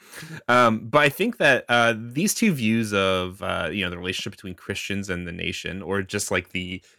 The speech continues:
default Christianness of the nation, um, are things that, uh, a lot of theologians and a lot of, like, sort of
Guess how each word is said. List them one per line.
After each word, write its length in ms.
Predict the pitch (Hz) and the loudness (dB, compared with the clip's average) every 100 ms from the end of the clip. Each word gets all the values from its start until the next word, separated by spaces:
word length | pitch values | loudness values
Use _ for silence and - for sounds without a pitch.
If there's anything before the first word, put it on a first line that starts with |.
| - | -20
default 560 | 95 101 - 95 95 - | -8 -8 -2 -2 -2 -8
Christianness 1000 | - 107 - - - 92 90 90 101 - | -14 -10 -8 -10 -6 -6 -4 -6 -6 -10
of 260 | - 107 95 | -6 -6 -6
the 80 | 80 | -10
nation, 460 | 78 78 92 110 - _ _ _ - | -10 -8 -8 -8 -12 _ _ _ 0
um, 300 | 104 104 104 | 2 2 0
are 140 | 107 110 | -2 -2
things 600 | - 127 123 135 131 110 | 0 0 2 0 -4 -2
that, 420 | 107 104 104 - | 2 2 0 0
uh, 220 | 95 95 - | 0 0 -2
a 80 | |
lot 420 | 98 98 92 90 92 | -6 -6 -4 -2 -4
of 140 | 98 | -6
theologians 840 | - 127 131 82 82 87 90 123 | -8 -8 -6 -8 -10 -10 -10 -8
and 120 | 117 87 | -10 -8
a 40 | |
lot 220 | 90 90 | -6 -4
of, 180 | 92 95 | -4 -6
like, 200 | 92 92 | -10 -10
sort 160 | - | -10
of 100 | 85 | -10